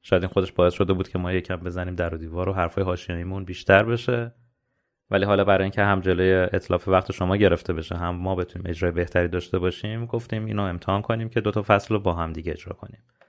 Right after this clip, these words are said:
به همین دلیل امروز فصل دهم و فصل یازدهم جام آتش رو با هم دیگه توی یه اپیزود بررسی می‌کنیم. و خب یه تغییر تقریباً بزرگ دیگه هم اینه که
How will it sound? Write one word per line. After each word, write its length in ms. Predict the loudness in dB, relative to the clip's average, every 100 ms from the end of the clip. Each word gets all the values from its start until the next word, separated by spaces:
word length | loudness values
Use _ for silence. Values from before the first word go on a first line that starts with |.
| _ _ _ _ _ _ -8
به 100 | -2
همین 260 | 0 0
دلیل 360 | 2 2 2 0
امروز 400 | -2 -2 0 0
فصل 340 | 2 2 2 -6
دهم 380 | -2 -2 -2 -4
و 60 |
فصل 320 | -2 -4 0
یازدهم 540 | 0 0 -2 -4 -4 -6
جام 240 | -6 -6
آتش 320 | -4 -4 -4
رو 320 | -4 -4 -4 -10 _
با 100 | -4 -2
هم 180 | -2
دیگه 400 | 0 0 0 -2 -10 _ _
توی 260 | -2 0
یه 200 | 2 2 0
اپیزود 320 | -6 -12 -8
بررسی 420 | -6 -6 -8 -10
می‌کنیم. 380 | -6 -6 -6 -10 _ _ _ _ _ -10
و 120 | -8
خب 260 | -6 -10 -6
یه 40 | 0
تغییر 640 | 2 2 0 0 2 0 -6 _ _
تقریباً 380 | 0 2 2 2
بزرگ 440 | 2 2 2 2
دیگه 200 | 2 2 0
هم 80 |
اینه 200 | -2 -6
که 380 | -2 0 0 -4